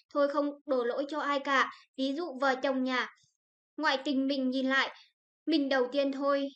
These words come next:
chị cũng vậy, chị nhìn mình đầu tiên thôi, chị sai. Chị thấy chị sai, chị nhận là chị sai. Mình nói vậy là cao thượng, nhưng mà cái đó đúng thì người ta mới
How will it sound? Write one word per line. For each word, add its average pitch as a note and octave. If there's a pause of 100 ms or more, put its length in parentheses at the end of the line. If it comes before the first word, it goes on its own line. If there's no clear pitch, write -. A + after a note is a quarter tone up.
(180)
chị D4+
cũng E4
vậy, E4 (320)
chị D#4
nhìn C4+
mình C4
đầu B3+
tiên C#4+
thôi, C#4+ (240)
chị D#4+
sai. E4 (840)
Chị D#4
thấy B3+
chị D4+
sai, D4+
chị D4+
nhận C4 (960)
là C#4
chị B3
sai. C4+ (640)
Mình D#4
nói C4
vậy C#4+
là C4
cao C#4+
thượng, D4 (100)
nhưng D4+
mà B3 (280)
cái B3
đó A#3 (100)
đúng A#3+ (640)
thì D#4+
người C#4
ta D4
mới C4